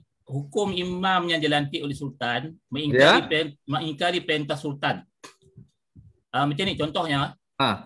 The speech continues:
Speaker 1: Ah, arahan daripada Sultan untuk melaksanakan tarawih dua puluh.
Speaker 2: Ya.
Speaker 1: Okey, kemudian, ah, imam tu dia buat lapan
Speaker 2: Ya.
Speaker 1: tanpa wit-, tanpa witir. Dia katakan jemaah, ah, balik buat kat rumah lah, sambung dua puluh, siapa nak sambung.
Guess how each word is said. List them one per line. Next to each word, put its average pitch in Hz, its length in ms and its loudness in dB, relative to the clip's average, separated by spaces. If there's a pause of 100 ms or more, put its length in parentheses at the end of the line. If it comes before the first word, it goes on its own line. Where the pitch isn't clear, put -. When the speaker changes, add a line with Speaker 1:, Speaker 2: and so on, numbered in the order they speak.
Speaker 1:
Ah, 131 760 -4 (540)
arahan 170 360 -2
daripada 143 400 -6
Sultan 135 400 -8
untuk 139 400 -4
melaksanakan 143 800 -4
tarawih 143 320 0
dua 135 160 -2
puluh. 170 320 -4 (400)
Speaker 2:
Ya. 135 240 4 (640)
Speaker 1:
Okey, 135 240 -4
kemudian, 160 640 -2 (160)
ah, 120 320 -2
imam 147 400 -2
tu 180 80 -6
dia 151 160 -4
buat 147 80 0
lapan 131 480 -6 (600)
Speaker 2:
Ya. 135 240 6
Speaker 1:
tanpa 185 160 0
wit-, 175 240 -4
tanpa 151 280 0
witir. 143 480 -2 (320)
Dia 127 160 -8
katakan 151 320 -4
jemaah, 160 520 -4
ah, 110 120 -8
balik 135 320 -4
buat - 120 -2
kat - 120 -10
rumah 170 240 -2
lah, 190 160 -2
sambung 170 320 -8
dua 165 120 -2
puluh, 190 240 -6
siapa 151 200 -6
nak 156 160 0
sambung. 165 320 -6